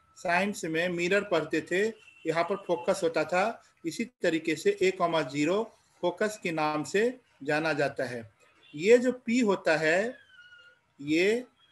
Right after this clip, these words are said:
होता है वर्टेक्स, और वर्टेक्स का जो कोऑर्डिनेट है वो होता है ज़ीरो कॉमा ज़ीरो। ध्यान सुनना, ठीक। उसके बाद देखो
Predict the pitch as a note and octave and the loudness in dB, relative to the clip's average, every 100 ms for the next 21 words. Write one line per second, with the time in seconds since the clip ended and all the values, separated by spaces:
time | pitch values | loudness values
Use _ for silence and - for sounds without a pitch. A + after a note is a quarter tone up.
0 | _ - - D3+ D3+ D#3+ D#3+ F#3 A3+ B3+ | _ -20 -8 -4 -2 0 2 2 0 -2
1 | - - E3 E3+ E3+ F3 C#3+ - - _ | -12 -8 0 0 4 2 2 -4 -18 _
2 | _ D#3+ D#3 E3+ G#3+ B3 - _ _ C#3+ | _ -2 4 4 4 -2 -12 _ _ -4
3 | D#3 E3 - B3 B3 - E3 E3 G#3 A#3+ | 0 0 4 4 4 -2 2 2 0 -4
4 | _ _ _ _ C#3 F3+ A3 A3+ - E3 | _ _ _ _ -2 2 2 -2 0 2
5 | E3 G3 A3+ F3+ D3+ F#3 A3+ - _ - | 2 0 0 0 0 0 -2 -12 _ -8
6 | D#3 G3+ F3 - D#3 D3+ D#3+ G#3 A#3+ _ | -2 0 0 0 0 2 0 0 -4 _
7 | _ _ A#2+ D3+ F#3+ A3 G#3 D#3+ D#3 D#3 | _ _ -20 -4 2 2 2 0 2 0
8 | D#3+ - _ _ - - D3+ C#3+ A#2 - | -2 -8 _ _ -20 -10 -4 -4 -4 -10
9 | _ C3+ G3 G3+ F#3 D#3 A#2+ - _ _ | _ -2 -2 -2 -4 -4 -4 -8 _ _
10 | - E3 F3 - _ _ _ _ _ _ | -6 -6 -6 -10 _ _ _ _ _ _
11 | F#3+ - A#3+ A3+ F#3 E3 D3 | -8 2 6 8 6 0 -4